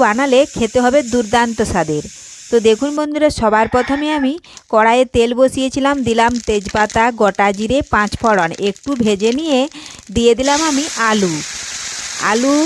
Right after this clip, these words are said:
টমেটো কুচি, আদা, জিরে, গোলমরিচ, দারচিনি বাটা, একটু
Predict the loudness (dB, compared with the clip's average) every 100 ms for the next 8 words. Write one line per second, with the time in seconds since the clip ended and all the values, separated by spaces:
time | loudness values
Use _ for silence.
0 | -2 -4 -2 0 2 2 0 -2 0 0
1 | 0 -4 -10 -10 -10 -10 -12 -12 -12 -12
2 | -12 -12 -12 -4 -2 0 0 0 0 2
3 | 0 -2 -12 0 2 2 0 0 2 2
4 | 2 0 -2 2 2 2 2 2 -2 -10
5 | -10 -10 -2 -2 -2